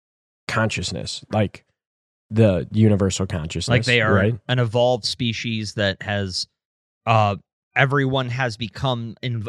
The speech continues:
Speaker 2: ev-, evolved Zen monks, and they are all connected to the universal Godhead at all time, and that's the hive?
Speaker 1: E-,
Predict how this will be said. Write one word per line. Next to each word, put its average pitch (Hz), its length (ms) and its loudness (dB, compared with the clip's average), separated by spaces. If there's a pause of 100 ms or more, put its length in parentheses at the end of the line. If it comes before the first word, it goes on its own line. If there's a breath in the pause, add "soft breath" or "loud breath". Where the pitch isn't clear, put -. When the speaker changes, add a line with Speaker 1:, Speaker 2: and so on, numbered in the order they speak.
Speaker 2:
ev-, 117 360 -4
evolved 120 600 0
Zen 113 360 -2
monks, 110 480 -4
and 104 180 -4
they 110 140 2
are 113 160 2
all 110 140 -2
connected 110 500 -4
to 101 80 -10
the 104 100 -6
universal 101 440 -6
Godhead 95 400 -4
at 92 100 -4
all 90 140 -8
time, 101 340 -4
and 95 100 -8
that's 95 260 -4
the 90 100 -10
hive? 104 420 -6
Speaker 1:
E-, 123 180 4